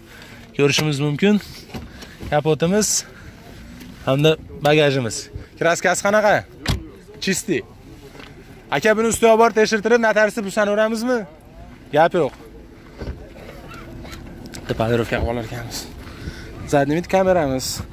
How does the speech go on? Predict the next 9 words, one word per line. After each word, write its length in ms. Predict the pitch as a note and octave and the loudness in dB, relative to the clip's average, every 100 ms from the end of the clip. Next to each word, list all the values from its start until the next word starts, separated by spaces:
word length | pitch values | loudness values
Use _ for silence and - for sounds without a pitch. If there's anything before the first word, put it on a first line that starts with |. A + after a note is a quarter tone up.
| - | -2
Aka, 160 | D3 G#3+ G#3+ | 2 4 4
nomerni 300 | G3+ G#3+ A#3 G#3+ | 4 4 4 4
beramizmi? 480 | G3 G3+ A3 C4 A3+ F3 - - - - - - - - | 4 2 2 2 2 -2 -18 -20 -20 -20 -20 -20 -20 0
Bagajimiz 440 | D3 F3 F3+ G#3 G#3 | 2 4 4 4 2
ochilmadi-da, 520 | E3+ F#3 G3+ E3+ G#3 G3 | 2 0 0 0 0 0
aka, 140 | G#3 G3 D#3+ | 0 0 0
bosdimu, 360 | E3 - F3+ G#3+ F3+ | -2 -4 -4 -4 -4
iltimos, 320 | F3+ F3 E3 | -2 0 0
aka, 140 | D#3+ | 0